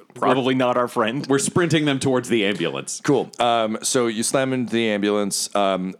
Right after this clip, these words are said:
Speaker 3: you can hear, uh, there's a huge commotion coming from the police station, and suddenly you see a bunch of cops start to run towards the ambulance.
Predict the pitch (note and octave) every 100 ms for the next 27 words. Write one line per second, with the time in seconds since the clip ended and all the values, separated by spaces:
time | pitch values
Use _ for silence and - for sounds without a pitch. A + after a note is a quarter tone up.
0 | - A#2+ A2+ A#2 G#2 B2+ B2 B2 B2 A#2
1 | - F#2+ F#2+ F#2+ G2+ A2+ G#2+ A2 G2 F2+
2 | G#2+ G2+ F#2+ G2 E2+ G2+ F#2+ G#2+ F#2+ G#2
3 | F#2+ F#2 - G2 G2 F2+ - F#2 E2 F#2+
4 | F#2 - - E2 - G#2 F2+ F#2+ E2 E2+
5 | - E2 D#2+ D#2+ F2 D2+ D#2 D#2+ D2+ -